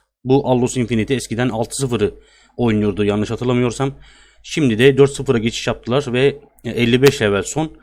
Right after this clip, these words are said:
Efendime söyleyeyim, daha yeni geçildi. Şu an test aşamasında. Bütün oyuncular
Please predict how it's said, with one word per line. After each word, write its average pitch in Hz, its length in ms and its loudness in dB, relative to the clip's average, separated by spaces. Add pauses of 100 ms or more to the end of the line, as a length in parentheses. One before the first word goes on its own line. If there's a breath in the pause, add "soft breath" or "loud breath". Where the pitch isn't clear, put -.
(480 soft breath)
Efendime 123 380 0
söyleyeyim, 131 360 -2
daha 135 180 2
yeni 135 400 0
geçildi. 120 720 -4
Şu 135 120 -4
an 123 120 0
test 156 240 -6 (180)
aşamasında. 117 680 -6
Bütün 147 160 -4
oyuncular 123 440 2